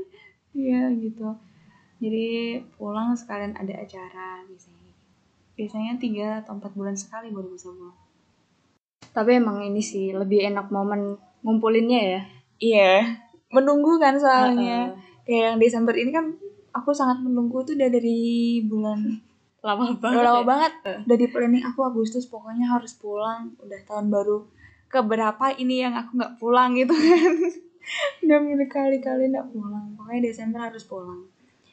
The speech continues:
Speaker 1: Terus juga jatah cuti tahun lalu tuh masih ada. Jadi harus, tahun ini harus dihabisin.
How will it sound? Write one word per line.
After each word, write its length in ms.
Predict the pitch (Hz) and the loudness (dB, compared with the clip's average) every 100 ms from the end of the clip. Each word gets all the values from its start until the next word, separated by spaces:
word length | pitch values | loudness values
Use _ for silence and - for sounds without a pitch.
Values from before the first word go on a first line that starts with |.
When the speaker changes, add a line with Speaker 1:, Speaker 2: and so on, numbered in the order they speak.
| _ - | _ -8
Speaker 1:
Terus 180 | 226 | -8
juga 180 | 220 208 | -4 -2
jatah 300 | 208 202 196 | 0 0 -2
cuti 220 | 208 214 208 | -6 -6 -4
tahun 220 | 202 196 | -2 -2
lalu 220 | 196 208 | -2 -2
tuh 120 | 226 277 | 0 0
masih 320 | 254 233 214 | 0 -2 -6
ada. 640 | - 240 240 233 240 247 | -2 2 2 0 -2 -2
Jadi 200 | 220 220 | -4 -6
harus, 260 | 226 214 - _ - | -8 -12 -18 _ -6
tahun 200 | 220 208 | -4 -4
ini 140 | 214 | -4
harus 220 | 240 226 - | -2 -4 -6
dihabisin. 880 | 202 196 208 - - 214 214 220 | -6 -6 -10 -14 -12 -8 -6 -6